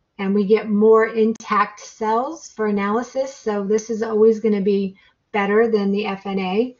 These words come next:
And ultrasound guidance is usually, um, assisting core biopsies of the breast, thyroid, um,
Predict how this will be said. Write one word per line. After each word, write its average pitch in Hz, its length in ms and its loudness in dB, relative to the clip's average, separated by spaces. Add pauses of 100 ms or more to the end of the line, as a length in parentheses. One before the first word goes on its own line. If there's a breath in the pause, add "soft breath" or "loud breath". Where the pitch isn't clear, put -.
(1160)
And 208 180 -2
ultrasound 208 560 -2
guidance 247 640 0 (180)
is 214 240 -4
usually, 196 720 -4 (360)
um, 190 420 -8 (840)
assisting 202 1300 -8
core 202 240 -6
biopsies 190 920 -2 (400)
of 190 180 -6
the 180 100 -4
breast, 262 640 0 (120)
thyroid, 240 680 4 (600)
um, 190 540 -4